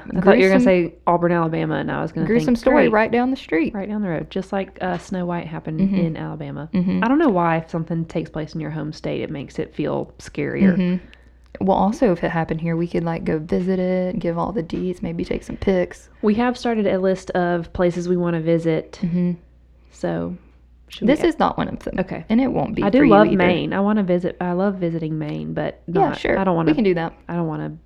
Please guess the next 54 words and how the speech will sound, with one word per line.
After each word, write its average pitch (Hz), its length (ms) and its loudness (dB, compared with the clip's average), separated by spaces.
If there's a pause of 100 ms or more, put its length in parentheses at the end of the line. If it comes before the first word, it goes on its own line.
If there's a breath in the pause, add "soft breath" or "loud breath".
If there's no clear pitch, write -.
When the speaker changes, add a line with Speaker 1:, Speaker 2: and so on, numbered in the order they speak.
(540)
Speaker 1:
I 180 60 -4
don't 175 160 -6
think, 160 300 -10
just 247 220 -4
based - 240 -8
on - 240 -10 (100)
what - 120 -8
I 60 60 -8
know - 160 -8
about - 240 -10
this 165 120 -10
story, - 280 -6
Speaker 2:
You're 247 100 2
Speaker 1:
I - 20 2
Speaker 2:
not - 60 0
Speaker 1:
don't - 80 -6
think 202 120 0
Speaker 2:
gonna 180 100 0
Speaker 1:
I - 40 -4
wanna - 120 -6
Speaker 2:
like - 40 -6
it. - 140 -2
Speaker 1:
go. 175 60 -6 (180)
Yeah, - 160 -6 (140)
I 254 60 -2
don't 254 140 -4
think - 160 -10
so - 140 -10
either. - 120 -10 (640 loud breath)
Speaker 2:
John 240 280 6
Reed, 175 300 0 (300 loud breath)
he's 196 200 -2
an 185 80 2
Auburn 185 360 2
police 170 280 -2
officer. - 540 -4 (400)
He's 202 300 0
out 190 400 0
patrolling 190 420 0
the 190 60 0
streets, - 580 -2 (100)
and 170 100 0
it's - 140 -4
near 170 180 0
the 156 100 -2
end 165 160 0
of 160 60 0
his - 80 -2
shift, - 520 -4 (500 loud breath)
when - 100 -4
he 226 120 -6
gets 277 200 0
a 320 60 -2
call, 180 500 0